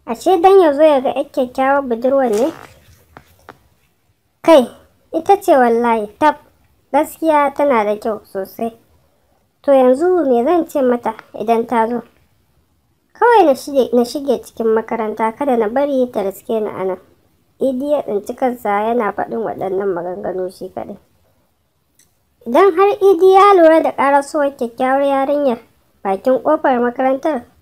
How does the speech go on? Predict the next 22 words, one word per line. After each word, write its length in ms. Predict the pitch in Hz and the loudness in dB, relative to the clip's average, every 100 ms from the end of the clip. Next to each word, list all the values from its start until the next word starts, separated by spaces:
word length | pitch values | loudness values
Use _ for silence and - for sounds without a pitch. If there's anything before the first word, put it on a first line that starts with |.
| - | -8
to, 220 | 208 208 _ _ _ - | -8 -8 _ _ _ -6
da 160 | 220 | -2
ya 200 | 220 247 277 | 0 2 0
ga 100 | 269 | -2
biransa 540 | 302 311 262 226 214 | 0 2 0 -2 -4
da 60 | 214 | -4
ya 140 | 214 226 | -4 -2
faɗi 280 | 233 247 | -4 -4
ƙasa 260 | - 208 226 - _ | -8 -10 -14 -20 _
daga 220 | 202 196 190 | -14 -12 -12
cikin 320 | - 233 233 233 | -10 -4 -4 -4
littafinsa, 640 | 233 247 233 233 202 - _ _ _ _ _ _ _ _ _ _ - | -8 -6 -6 -8 -14 -16 _ _ _ _ _ _ _ _ _ _ -2
saboda 360 | 320 277 214 | 4 2 2
karkarwar 640 | - 311 320 339 330 262 | -2 -2 0 4 4 4
da 80 | 226 | 0
hannuwansa 680 | 220 262 285 285 247 226 220 | -4 -4 -2 0 0 -2 -10
suke 260 | - - 208 | -18 -10 -8
yi. 240 | 185 196 _ _ _ _ _ _ _ _ _ _ _ _ _ | -8 -10 _ _ _ _ _ _ _ _ _ _ _ _ _
"La, 360 | 311 330 311 277 | 6 6 8 6
malam 420 | 302 359 359 311 | 4 4 4 2
biranka 460 | 294 440 415 311 277 | 2 2 2 2 0
ya 180 | 269 | 0